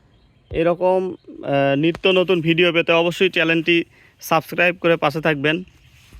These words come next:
আমরা অবশ্যই এই চারাগুলো আপনাদের হাতের নাগালে দিতে পারবো এবং কন্ডিশনের মাধ্যমে আপনারা এই চারাগুলো সুলভ মূল্যে ক্রয় করতে পারবেন। যাদের প্রয়োজন, তারা অবশ্যই স্ক্রিনে দেওয়া নাম্বারে যোগাযোগ করে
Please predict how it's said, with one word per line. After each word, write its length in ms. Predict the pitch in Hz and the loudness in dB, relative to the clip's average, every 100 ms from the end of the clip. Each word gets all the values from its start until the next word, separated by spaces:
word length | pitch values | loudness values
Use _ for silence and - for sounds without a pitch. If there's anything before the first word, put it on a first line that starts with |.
| - _ - | -20 _ -10
আমরা 460 | 151 143 151 156 160 _ _ _ _ _ _ _ _ - - | -2 0 2 0 -2 _ _ _ _ _ _ _ _ -20 -6
অবশ্যই 420 | - 190 196 196 | -2 0 0 0
এই 80 | 170 | 0
চারাগুলো 400 | 175 165 165 165 | 0 0 0 0
আপনাদের 380 | 151 151 151 151 | 0 -2 -2 -2
হাতের 240 | 151 170 | -2 -2
নাগালে 320 | 170 165 165 | 0 0 0
দিতে 220 | 151 156 156 | 0 0 0
পারবো 240 | 147 143 | 0 0
এবং 240 | 147 147 135 | -2 -2 0
কন্ডিশনের 460 | 180 196 214 208 | 2 2 2 2
মাধ্যমে 320 | 190 175 185 185 | 2 2 2 0
আপনারা 400 | 160 170 170 160 | 0 0 0 0
এই 60 | |
চারাগুলো 480 | 160 165 165 165 175 - _ _ | 0 0 2 2 2 -2 _ _
সুলভ 300 | - 226 214 | -2 2 2
মূল্যে 320 | 202 196 196 196 | 2 0 0 -2
ক্রয় 280 | 180 175 | 2 2
করতে 240 | 160 147 135 | 2 0 -2
পারবেন। 280 | 131 127 - - _ _ _ - | -2 -4 -8 -14 _ _ _ -14
যাদের 320 | 147 147 160 170 | -2 2 2 2
প্রয়োজন, 480 | 180 190 180 196 | 0 2 2 0
তারা 200 | 180 170 | 0 2
অবশ্যই 340 | 170 170 - 160 | 2 0 -2 -4
স্ক্রিনে 300 | - 156 160 | -2 -2 0
দেওয়া 160 | 160 | 0
নাম্বারে 320 | 160 156 156 156 | 0 2 0 0
যোগাযোগ 360 | 160 156 147 - | 0 0 -2 0
করে 260 | 170 220 | 0 0